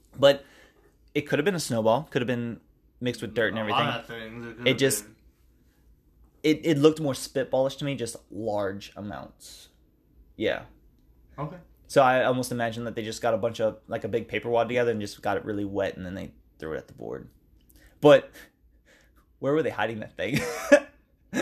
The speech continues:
Speaker 2: And why would they, like, have it in the first place? Would they just automatically assuming that the teacher would be bad or something?
Speaker 1: See, here's the thing that blows my mind. So, whether or not it was Charlie,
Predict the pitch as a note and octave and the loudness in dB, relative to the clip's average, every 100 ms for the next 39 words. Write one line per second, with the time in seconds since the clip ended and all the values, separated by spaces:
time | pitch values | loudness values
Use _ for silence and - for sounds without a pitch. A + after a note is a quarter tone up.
0 | - - _ _ - - - _ F3+ E3+ | -4 -8 _ _ -20 -20 -20 _ -6 0
1 | F#3 A3+ D#4 C#4+ C#4+ G#3+ F#3 F#3+ E3+ F#3 | 6 8 8 4 2 4 4 4 2 4
2 | E3+ D3 - - D#3+ A3+ D#3 B2+ D3 C#3+ | 6 4 0 2 4 4 2 -2 -4 -4
3 | - F#3+ A3 - C3 A#2+ A#2 D3+ D3+ F3 | -2 -2 -2 -2 -2 -2 -2 -2 2 4
4 | F#3 E3 F#3 - _ _ _ _ - - | 2 0 -4 -10 _ _ _ _ -20 -20
5 | _ - D#3 F3 D#3+ D#3+ D#3+ D#3 C#3+ - | _ 2 4 4 4 2 2 0 0 -2
6 | D3 E3+ D#3 C#3+ C3+ C3 - - - C#3 | -4 -2 0 2 2 0 -4 -14 -10 -8
7 | C3 - C#3+ C#3+ C3+ C3 A#2+ B2 A#2+ A#2 | -6 -8 -8 -6 -6 -6 -6 -6 -6 -6
8 | A2+ A2 - - A2+ G#2+ C#3 G#3+ D4 D4+ | -8 -8 -12 -6 -2 2 2 0 -4 -10
9 | D4+ C#4+ D#4 D#4 E4 E4 E4 D#4 - - | -10 -6 -6 -6 -6 -6 -6 -10 -12 -2
10 | A#3 - - _ _ _ - A3 B3+ A#3 | -2 -2 -10 _ _ _ 6 6 6 2
11 | F#3 C3 C3+ A#2+ A2 G#2+ G2 - _ - | 2 2 0 0 -4 -6 -8 -16 _ 2
12 | E3 E3 D#3 - _ _ _ _ _ _ | 4 6 4 -4 _ _ _ _ _ _
13 | _ _ _ _ _ D3 E3 G3+ A#3+ E3 | _ _ _ _ _ 2 4 4 4 2
14 | D3 C3 B2+ B2 B2+ - B2 A2+ G#2+ G#2+ | 2 2 0 0 -2 0 2 4 2 -2